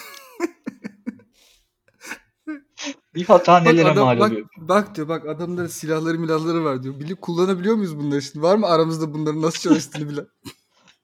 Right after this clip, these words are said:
Speaker 2: Bunlar
Speaker 1: Ya
Speaker 2: böyle
Speaker 1: de-,
Speaker 2: atıl olarak kalacaklar böyle.
Speaker 1: ya dedim, "Sayın kralım," dedim, "ben yine size yine dedim, ben gelirken," dedim, "bir elektrikçi, elektrikçi de getirelim," dedim. Bak, <laughs> ileride çünkü herkesi öldürüyoruz ya biz.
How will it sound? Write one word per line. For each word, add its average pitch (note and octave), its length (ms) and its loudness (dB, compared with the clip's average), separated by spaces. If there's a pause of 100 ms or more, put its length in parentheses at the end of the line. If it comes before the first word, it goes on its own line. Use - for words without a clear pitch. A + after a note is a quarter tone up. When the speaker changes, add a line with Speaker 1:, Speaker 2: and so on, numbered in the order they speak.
(500)
Speaker 2:
Bunlar F3+ 100 4 (100)
Speaker 1:
Ya D#3+ 60 2
Speaker 2:
böyle - 140 8
Speaker 1:
de-, - 20 6
Speaker 2:
atıl F#3+ 340 4
olarak G3+ 320 4
kalacaklar G3 540 4
böyle. D#3+ 120 0
Speaker 1:
ya C#3 180 2
dedim, C3+ 300 -4 (680)
"Sayın D3 400 0
kralım," C3+ 400 0
dedim, B2 280 -6
"ben A#2 80 -4
yine A#2+ 240 -4
size - 260 -12
yine B2+ 180 -4
dedim, A#2+ 160 -6
ben B2+ 200 -2 (120)
gelirken," D3 440 -2
dedim, C3 180 -4
"bir A2+ 120 -8
elektrikçi, B2+ 560 -6
elektrikçi - 380 -8
de B2+ 40 -6
getirelim," A#2+ 380 -6
dedim. - 540 -10
Bak, C#4+ 80 -4 (240)
<laughs> - 220 -12
ileride D3 360 4
çünkü - 280 -14
herkesi D#3 420 6
öldürüyoruz D3 580 2
ya A#2+ 100 -2
biz. - 260 -20